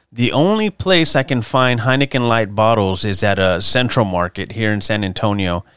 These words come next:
and they want, like, ten dollars a six-pack. But I'll pay for it. I'll pay for it and drink one beer at a time. Just try to conserve it.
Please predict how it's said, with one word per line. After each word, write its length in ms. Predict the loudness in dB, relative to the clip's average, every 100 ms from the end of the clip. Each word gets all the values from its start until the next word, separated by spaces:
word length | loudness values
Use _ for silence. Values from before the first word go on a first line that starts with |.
| _ _ _ _ -6
and 140 | 0
they 100 | 2
want, 280 | 4 2 2
like, 200 | -2 -4
ten 340 | -4 0 2 4
dollars 420 | 4 4 0 -2
a 120 | -6
six-pack. 960 | -2 -2 -2 -4 -4 -4 -4 -4 -8 -12 _ _ _ _ _ _ _
But 160 | 2 2
I'll 120 | 2
pay 280 | -2 -4 -6
for 280 | -8 -6
it. 220 | -4 -4 -8 _ _ _ _ _ _ _ _ -4
I'll 460 | 2 4 4 2
pay 260 | 0 -4 -4
for 280 | -2 -2 -2
it 40 |
and 140 | -4
drink 300 | -4 -6 -6
one 400 | -12 -8 -6 -4
beer 300 | -4 -2 0
at 60 | -2
a 40 |
time. 720 | -6 -4 -2 -2 -4 -6 -10 -8
Just 160 | -4
try 140 | -2 -2
to 80 | -4
conserve 560 | -6 -4 2 2 2
it. 160 | -2